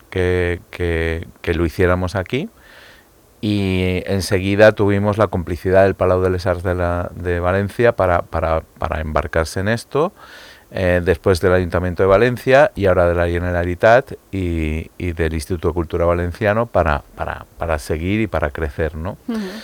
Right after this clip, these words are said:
Speaker 1: Valencia es una comunidad que, en, en la que la música es un elemento de cohesión importantísimo y claro, sabemos que con eso, eh,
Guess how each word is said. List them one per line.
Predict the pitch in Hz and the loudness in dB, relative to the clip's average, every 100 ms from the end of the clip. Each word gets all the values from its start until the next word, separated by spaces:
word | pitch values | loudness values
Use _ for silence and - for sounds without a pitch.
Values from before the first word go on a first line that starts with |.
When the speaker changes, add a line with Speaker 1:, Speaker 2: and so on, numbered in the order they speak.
| - - | -20 -16
Speaker 1:
Valencia | - 98 104 104 117 | 4 4 6 4 2
es | |
una | 120 110 | 4 0
comunidad | 107 98 98 104 110 110 | 0 -2 0 2 2 2
que, | - 76 - 98 95 - | -2 -10 -2 0 -2 -4
en, | - 95 - | -6 -6 -4
en | 95 | -4
la | 95 | -2
que | 92 92 | -2 -2
la | 90 | 0
música | 95 95 107 - 101 98 | -2 -4 -4 2 4 6
es | 98 - | 4 0
un | 98 | -2
elemento | 95 98 95 98 | 0 -2 0 0
de | 92 | 2
cohesión | 95 90 - 101 95 90 - | 2 0 -2 -4 -4 -6 -6
importantísimo | 101 90 95 87 85 87 - 113 127 127 151 233 _ - - - _ | -6 -2 -2 -2 -2 -2 -4 -4 -4 -4 -4 -8 _ -20 -20 -20 _
y | - | -6
claro, | - 101 92 - | 4 6 4 0
sabemos | - 85 85 90 90 | -6 -2 -2 -2 -4
que | 101 | -6
con | 87 87 | -4 -2
eso, | 95 95 - 110 127 - | -2 -2 -2 -2 -2 -4
eh, | 87 90 85 82 80 | -4 -2 0 -2 -2